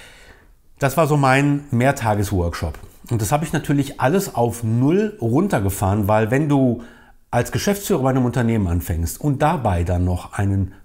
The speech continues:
komplett neuen Geschäftsbereich aufbauen willst, sollst, das machst du nicht zu fünfzig, zu sechzig Prozent. Da kannst du nicht noch nebenher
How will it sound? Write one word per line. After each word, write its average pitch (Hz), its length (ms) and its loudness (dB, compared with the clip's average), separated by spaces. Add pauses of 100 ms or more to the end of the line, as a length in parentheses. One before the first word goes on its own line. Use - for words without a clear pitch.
komplett 160 520 -2
neuen 123 420 0
Geschäftsbereich 104 880 -4
aufbauen 98 920 0
willst, 147 500 -2 (200)
sollst, 127 580 -2 (1500)
das 110 120 -2
machst 135 240 0
du - 20 0
nicht 110 220 0
zu 101 80 0
fünfzig, 151 500 -4
zu 110 80 -2
sechzig 110 380 -2
Prozent. 95 340 -4
Da 107 60 -2
kannst 127 200 -2
du 139 40 -2
nicht 110 80 0
noch 104 100 0
nebenher 104 460 0